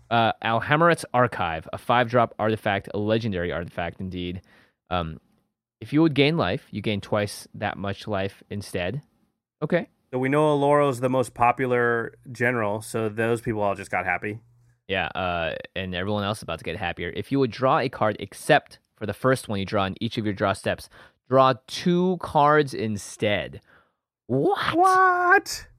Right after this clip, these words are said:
Speaker 2: It's like a weird reverse Consecrated Sphinx. It seems really
Speaker 1: Yeah, it
Speaker 2: good.
Speaker 1: requires you to, it requires you to draw the cards outside of your draw step. Um, this is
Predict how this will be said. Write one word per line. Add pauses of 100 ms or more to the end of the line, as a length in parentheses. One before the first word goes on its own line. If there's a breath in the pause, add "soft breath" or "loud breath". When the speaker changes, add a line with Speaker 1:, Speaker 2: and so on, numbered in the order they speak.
(680)
Speaker 2:
It's
like
a
weird
reverse
Consecrated
Sphinx.
It
seems
really
Speaker 1:
Yeah,
it
Speaker 2:
good.
Speaker 1:
requires
you
to,
it
requires
you
to
draw
the
cards
outside
of
your
draw
step.
Um,
this
is